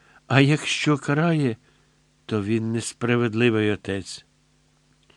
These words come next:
«Я грішниця», — казала їй Соломія. «Я тричі згрішила». «А ти точно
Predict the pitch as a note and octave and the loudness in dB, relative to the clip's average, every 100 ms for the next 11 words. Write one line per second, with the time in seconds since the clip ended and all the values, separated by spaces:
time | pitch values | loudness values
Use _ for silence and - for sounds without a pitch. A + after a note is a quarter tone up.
0 | _ _ _ _ _ - G2+ G#2+ A2 F#2+ | _ _ _ _ _ -10 -2 0 0 0
1 | G#2+ A2 - G#2+ F#2+ - - F#2 _ _ | 0 0 -2 -8 -10 -10 -14 -14 _ _
2 | _ - G#2+ F#2 G2+ G2 F#2+ F2+ F#2+ F2 | _ -6 -4 -2 -2 -2 -2 -4 -6 -6
3 | - F#2 F#2 F#2+ F2+ E2+ - _ _ - | -6 -6 -4 -4 -4 -6 -14 _ _ -20
4 | - - G#2+ B2 - - A#2+ C#3 C#3+ C3+ | -14 -4 2 2 0 -4 2 4 4 0
5 | - C3+ B2+ _ _ _ _ _ - A2+ | -6 -6 -6 _ _ _ _ _ -18 -14
6 | E2+ G2 A2 - - F#2+ E2 D#2 - _ | -8 -4 -4 -4 -2 -2 -2 -8 -18 _
7 | _ _ _ _ _ _ - F3+ F3 F3+ | _ _ _ _ _ _ -4 -2 2 0
8 | F3 F#3 - G#2+ F2+ | 2 0 0 -6 -6